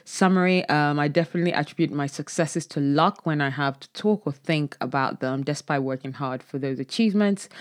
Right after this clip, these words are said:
And Julia, like myself, saying, "I have the exact opposite. I'm forever convinced that at some moment, someone will realize how much better someone else would be at my job and make a move." Yeah. 'Cause I'm like, they'll just see someone and they're like, or they'll hire their friend who does the thing better than me.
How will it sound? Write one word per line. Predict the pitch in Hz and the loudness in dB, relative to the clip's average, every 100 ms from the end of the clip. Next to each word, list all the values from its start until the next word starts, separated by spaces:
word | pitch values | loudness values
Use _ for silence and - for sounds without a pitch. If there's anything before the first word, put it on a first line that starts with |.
| - - - - | -16 -14 -14 -4
And | 208 196 | 0 6
Julia, | 233 233 | 8 8
like | 220 190 196 | 8 6 6
myself, | 190 175 - 190 175 | 2 2 2 2 4
saying, | 185 | 2
"I | 165 | 4
have | 180 180 | 2 4
the | 160 | 2
exact | 143 165 170 | 2 0 0
opposite. | - 156 156 160 143 | -4 -2 -2 0 0
I'm | 143 | -2
forever | - 156 185 190 | 0 2 2 0
convinced | 156 131 147 135 | -2 -2 -2 -2
that | 135 | -4
at | 131 135 | -6 -4
some | - 202 | 0 2
moment, | 175 139 135 131 | 2 2 -2 -4
someone | - - 185 202 165 | -4 0 2 2 2
will | 185 | 0
realize | 165 143 127 123 127 | 0 0 0 -2 -4
how | - 127 | -6 -8
much | 127 139 - | -8 -10 -2
better | 165 180 | -2 0
someone | 175 - 139 135 - | -4 -4 -6 -6 -4
else | 143 143 - - - - - | -2 -2 -6 -16 -20 -18 -8
would | 143 - | -8 0
be | 208 214 | 0 2
at | 180 156 | 0 0
my | 147 139 | 0 -2
job | 131 127 - - | -2 -4 -4 -2
and | 202 160 | 2 2
make | 127 120 - - | 0 -6 -10 -8
a | |
move." | 147 151 233 233 135 - | -2 0 2 2 0 -4
Yeah. | 160 226 294 - _ _ - - | 0 2 0 -6 _ _ -18 -8
'Cause | 180 | -2
I'm | 190 | 0
like, | 196 202 190 _ | 2 0 -2 _
they'll | 190 208 | -2 2
just | 233 247 | 2 2
see | 254 | 0
someone | 220 226 208 202 196 | 0 2 4 4 4
and | 185 175 | 4 2
they're | 165 | 4
like, | 175 170 | 4 4
or | 175 | 0
they'll | 170 165 | 2 2
hire | 180 202 | 2 2
their | 180 165 | 2 0
friend | - 180 175 | 2 0 2
who | 175 | 0
does | 156 170 156 | 2 0 -2
the | - | -4
thing | 165 147 | -4 0
better | 196 196 190 | 0 0 -2
than | 165 156 | 0 0
me. | 165 170 | 0 0